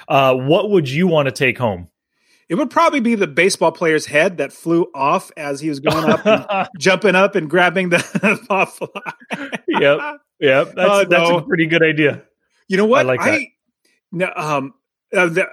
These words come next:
Speaker 2: I think if I were to pick one, Frank's gun is such an iconic cop,
Speaker 1: Hmm.
Speaker 2: like, old, old style cop revolver.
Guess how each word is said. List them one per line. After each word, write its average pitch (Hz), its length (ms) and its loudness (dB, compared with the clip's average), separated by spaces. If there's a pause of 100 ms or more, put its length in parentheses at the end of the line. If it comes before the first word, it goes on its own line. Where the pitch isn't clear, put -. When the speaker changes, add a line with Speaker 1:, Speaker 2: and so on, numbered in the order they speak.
(160)
Speaker 2:
I 208 240 4
think 190 260 -2
if 151 140 -8
I 170 100 4
were 214 80 2
to 190 60 0
pick - 260 -8
one, 170 300 -6 (720)
Frank's 277 420 0
gun 151 600 0 (160)
is 220 480 0
such - 480 0
an 180 220 -6 (100)
iconic 170 840 -2 (260)
cop, 180 440 0
Speaker 1:
Hmm. 302 140 -14 (360)
Speaker 2:
like, 156 240 -2
old, 208 460 4 (200)
old 202 580 0
style 160 380 0
cop 165 380 -2
revolver. 143 580 -2